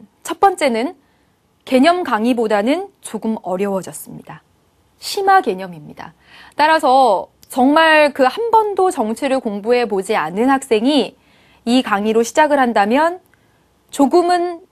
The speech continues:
덜 친절하다라는 생각이 들 수도 있습니다. 네, 그만큼 조금 심화 개념을 다루게 되고요. 두 번째는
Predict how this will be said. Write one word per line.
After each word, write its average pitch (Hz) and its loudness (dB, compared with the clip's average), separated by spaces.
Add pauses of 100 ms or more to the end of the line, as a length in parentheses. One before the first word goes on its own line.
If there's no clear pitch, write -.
(140)
덜 277 4
친절하다라는 254 0
생각이 262 -6 (120)
들 226 -6
수도 - -10
있습니다. 156 -12 (600)
네, 160 -14 (360)
그만큼 247 -2
조금 427 -2
심화 359 0 (100)
개념을 220 -2
다루게 208 -8
되고요. 185 -6 (480)
두 254 0
번째는 294 0